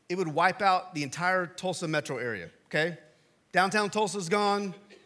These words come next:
Broken Arrow's gone, Owasso's gone, Jenks is gone, everything is completely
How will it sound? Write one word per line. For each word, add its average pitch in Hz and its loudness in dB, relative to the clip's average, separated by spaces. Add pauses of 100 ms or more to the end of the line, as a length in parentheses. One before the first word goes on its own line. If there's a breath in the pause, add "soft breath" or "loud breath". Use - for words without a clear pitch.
Broken 185 0
Arrow's 214 4
gone, 208 2
Owasso's 190 4
gone, 208 0
Jenks 208 -2
is 190 -8
gone, 196 -2
everything 220 2
is 180 0
completely 190 -6